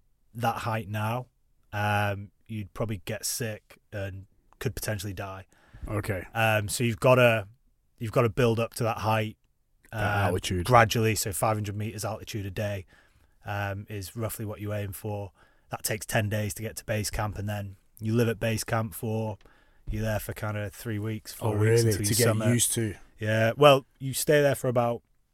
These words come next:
Speaker 1: a week, a week and a half, and then you start climbing up to the higher camps. So
Speaker 2: Yeah.
Speaker 1: you've got four camps,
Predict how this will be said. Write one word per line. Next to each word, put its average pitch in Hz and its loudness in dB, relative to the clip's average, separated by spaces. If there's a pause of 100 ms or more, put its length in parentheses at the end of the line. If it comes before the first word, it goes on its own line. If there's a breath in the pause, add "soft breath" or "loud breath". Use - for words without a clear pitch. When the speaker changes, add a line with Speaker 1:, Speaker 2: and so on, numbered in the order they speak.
(880)
Speaker 1:
a 135 -2
week, 120 -2
a 120 -4
week 113 -2
and 110 -6
a 104 -4
half, 113 0 (560)
and 110 -4
then 110 -2
you 110 -2
start 110 0 (100)
climbing 113 -2
up 113 -12
to - -8
the 107 -2
higher 117 2
camps. 123 -2
So 110 0
Speaker 2:
Yeah. 110 2
Speaker 1:
you've 110 0
got 113 -6
four 120 0
camps, 117 -6